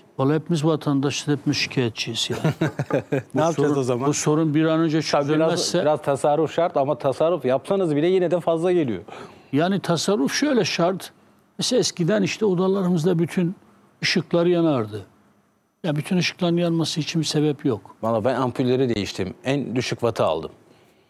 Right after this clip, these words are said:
Speaker 1: Ama biz ampulü değiştirmeyiz.
Speaker 2: <laughs>
Speaker 1: Biz ampulden vazgeçmeyiz.
Speaker 2: Öyle değil ya. <laughs>
Speaker 1: Ee, millet de ampulden vazgeçmez. Çünkü her halükarda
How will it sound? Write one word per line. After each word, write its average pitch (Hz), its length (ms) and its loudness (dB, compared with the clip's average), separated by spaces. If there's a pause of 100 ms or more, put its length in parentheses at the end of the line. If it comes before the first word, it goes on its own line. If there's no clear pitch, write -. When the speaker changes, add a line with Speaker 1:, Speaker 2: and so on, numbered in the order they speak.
(180)
Speaker 1:
Ama 127 160 -2
biz 123 140 -2
ampulü 127 380 0
değiştirmeyiz. 123 760 -2 (440)
Speaker 2:
<laughs> - 440 -4
Speaker 1:
Biz 135 140 -2
ampulden 131 520 0
vazgeçmeyiz. 135 440 0
Speaker 2:
Öyle 165 340 0
değil 165 220 2
ya. 143 380 2
<laughs> - 40 -4 (1600)
Speaker 1:
Ee, 127 360 0
millet 147 400 2
de 147 60 2
ampulden 139 560 0
vazgeçmez. 139 640 0
Çünkü 151 300 0
her 151 80 2
halükarda 151 760 0